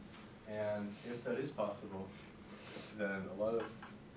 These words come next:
like, we are affected by time and the sense of aging. However, there's genes in our body that are kinda like the lobsters,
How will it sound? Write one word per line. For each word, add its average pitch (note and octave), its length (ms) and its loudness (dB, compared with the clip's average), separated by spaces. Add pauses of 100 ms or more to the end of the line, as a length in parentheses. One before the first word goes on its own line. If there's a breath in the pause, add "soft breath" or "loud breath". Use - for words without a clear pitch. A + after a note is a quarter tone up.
(720)
like, - 160 -6 (380)
we B2 80 0
are C3 60 2
affected A#2 340 0
by - 100 -2 (100)
time G2+ 320 0
and F#2+ 60 -4
the F2 200 -2 (160)
sense G2 200 -6
of - 200 -8
aging. A2+ 300 -2 (260)
However, G2+ 500 0 (640)
there's G2+ 160 -2
genes A2 320 -2
in G#2 60 -4
our F#2+ 80 0
body F#2+ 280 4
that F#2 100 2
are E2+ 140 -4
kinda F#2+ 140 -2
like - 180 -4 (600)
the E2+ 180 -2
lobsters, F2+ 640 0